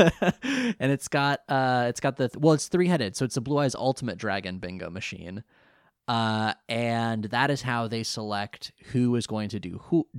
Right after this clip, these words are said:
duel who, duel who, whom is going to duel whom,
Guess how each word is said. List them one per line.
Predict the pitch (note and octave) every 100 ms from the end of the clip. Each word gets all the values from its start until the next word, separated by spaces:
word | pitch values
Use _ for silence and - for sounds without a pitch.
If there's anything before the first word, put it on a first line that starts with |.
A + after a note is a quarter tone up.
| G#2+
duel | C3 C#3 D3 -
who, | E3 D#3 G#2 G#2+ D3+ _ _ _ _ _
duel | - A3+ B3+ G3+
who, | - C3+ G2+ F#2+ E2+ _ _ _ _ _ -
whom | - A3 C4 C4+ D#4 E4+ -
is | E3+ D#3
going | E3 E3 D#3
to | C#3
duel | B2 D3 D#3+ D#3+ D#3
whom, | - - D#3 A#2 G#2 C#3+